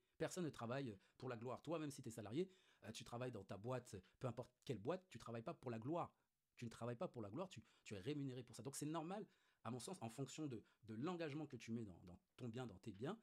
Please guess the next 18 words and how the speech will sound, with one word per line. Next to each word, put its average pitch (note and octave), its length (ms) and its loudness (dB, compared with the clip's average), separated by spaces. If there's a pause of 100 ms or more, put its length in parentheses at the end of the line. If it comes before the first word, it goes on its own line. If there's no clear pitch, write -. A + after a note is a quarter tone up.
(160)
tu - 100 -8
sois D#3+ 220 0
rémunéré A2+ 560 0
à - 40 4
une C#3+ 40 0
certaine A#2+ 280 -6
hauteur. A2 180 -8 (320)
Je - 20 -20
pense D#3 160 0
que - 60 -2
tout C3+ 120 -2
le D#3 60 6
monde D#3 240 4
peut D#3+ 120 4
être B2+ 120 2
d'accord B2 320 -2
sur - 160 -14
ça. - 160 -16